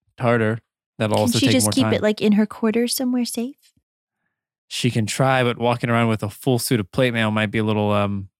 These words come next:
Speaker 2: Say she's cleaning it for a night that's visiting from somewhere else.
Speaker 1: Solid. <laughs> Solid. <laughs> Definitely no one would expect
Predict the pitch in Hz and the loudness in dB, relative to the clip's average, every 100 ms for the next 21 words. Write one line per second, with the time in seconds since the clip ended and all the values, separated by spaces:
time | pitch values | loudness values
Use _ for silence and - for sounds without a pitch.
0 | - - 294 311 - 311 285 196 165 - | -12 -6 -2 -2 0 2 2 0 -2 -12
1 | _ _ _ - 208 196 202 196 - _ | _ _ _ -4 -2 -2 -6 -10 -12 _
2 | 233 240 180 - _ - - - _ _ | 0 0 0 -6 _ -14 -14 -16 _ _
3 | _ _ _ _ _ _ _ 220 - - | _ _ _ _ _ _ _ -4 -4 -4
4 | 220 233 202 170 156 170 _ _ - 180 | 0 2 2 0 -4 -8 _ _ -4 -2
5 | 180 202 - _ _ _ _ _ _ _ | -2 -6 -8 _ _ _ _ _ _ _
6 | _ _ - 220 180 - - - _ _ | _ _ -2 0 0 -2 -8 -20 _ _
7 | _ _ _ _ - 220 - 247 - - | _ _ _ _ -12 -4 2 2 2 -2
8 | - - - 143 117 101 87 87 95 - | -8 -10 -4 0 0 0 -6 -8 -14 -18
9 | - _ - - - - 156 170 190 185 | -20 _ -20 -14 -6 0 4 4 4 4
10 | - - _ _ - _ _ _ _ 170 | 2 -4 _ _ -20 _ _ _ _ 2
11 | 147 - - _ _ _ 151 156 151 175 | 2 0 -14 _ _ _ -4 0 2 2
12 | 175 156 156 165 175 175 170 151 - 127 | 4 4 4 4 4 4 4 2 2 0
13 | - - | 0 -8